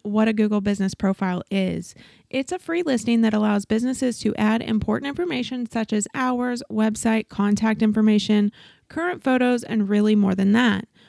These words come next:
What it does is help you get found online. Did you know that Google accounts for ninety-two percent of searches in twenty twenty-three? If you wanna get booked, you need to be ranking on page one, but just as importantly, you need to rank with your Google Business Profile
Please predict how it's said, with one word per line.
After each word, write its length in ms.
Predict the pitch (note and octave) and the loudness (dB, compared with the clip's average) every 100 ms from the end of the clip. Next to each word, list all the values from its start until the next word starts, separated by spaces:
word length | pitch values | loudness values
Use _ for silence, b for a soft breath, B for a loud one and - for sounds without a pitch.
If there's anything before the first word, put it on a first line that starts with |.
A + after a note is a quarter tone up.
| b b | b b
What 320 | A3 A3+ B3+ | 0 2 2
it 140 | G4+ | 0
does 400 | C#4+ A#3 A3+ A#3+ - | 2 4 4 0 -4
is 160 | A#3 | -4
help 220 | A3 A3 | -2 -2
you 80 | A#3 | 0
get 200 | A3 A3 | -2 -2
found 280 | G#3 G3 F#3+ | -2 -2 -2
online. 720 | F#3 F#3 F#3 A#3 A3 F#3 F3 b b b b | -2 0 0 2 0 0 -6 b b b b
Did 160 | C4 B3+ | -2 0
you 100 | D4 | 2
know 140 | E4 | 2
that 160 | E4+ A#3 | 0 2
Google 280 | A3+ A#3 B3 | 2 2 0
accounts 360 | A3+ A3 G#3 | 0 0 0
for 120 | G#3 | -2
ninety-two 580 | G3 F#3+ G3 G3+ G#3+ A3+ | -2 0 0 0 0 -2
percent 360 | G#3+ G#3+ G#3 G3+ | -2 -2 0 -2
of 80 | F#3+ | -2
searches 400 | F#3 F#3 G3+ G3 | -4 -2 -2 -2
in 100 | G3 | -2
twenty 280 | G3+ G3 | -2 -2
twenty-three? 640 | G3 G3+ G3 G3+ F#3+ A3 A#3 b b b b - | -2 -2 -2 -2 -4 -4 -6 b b b b -2
If 120 | A#3+ | 2
you 120 | A#3+ | 4
wanna 160 | B3+ C#4+ | 4 2
get 120 | C#4+ | 2
booked, 280 | A#3+ A#3+ A3+ | 2 2 0
you 80 | |
need 220 | A3 A3 A3 | 2 4 2
to 60 | |
be 120 | B3 | 2
ranking 340 | B3 G#3+ G#3 G#3+ | 2 0 0 0
on 140 | G#3 | 0
page 240 | G#3 G3 G#3 | 0 0 2
one, 460 | A#3 C#4+ C#4 C4+ b b b - | 2 2 0 -4 b b b -8
but 120 | A3+ | -2
just 200 | B3+ B3+ | -2 -2
as 100 | A#3+ | 0
importantly, 460 | A3+ A#3 G#3+ A3 | 0 0 0 0
you 160 | G#3 G#3 | 0 -2
need 220 | G#3 G#3+ | -2 -2
to 120 | C#4+ | -4
rank 300 | C4+ G#3+ G#3+ | -2 -2 -2
with 180 | G3 G3+ | -2 -2
your 120 | G3+ | -2
Google 340 | G3 G3 G3 F#3+ | 0 0 2 0
Business 340 | G3 G3 G3 | 0 -2 -2
Profile 480 | - F#3+ F#3 F#3 | -2 -4 -2 -6